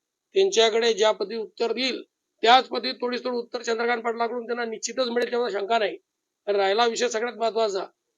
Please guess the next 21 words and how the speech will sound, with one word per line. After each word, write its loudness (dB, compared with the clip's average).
युती -2
धर्माचा, 2
ते -4
युती -4
धर्म -2
पाळत -4
असताना -6
अनेकांना 0
माहिती 0
आहे, -4
अनेकांच्या 2
माध्यमातून -2
हा 0
विषय -2
समोर -4
आलेला 2
आहे -2
की, -4
तुम्ही -2
किती -6
निष्ठेने 4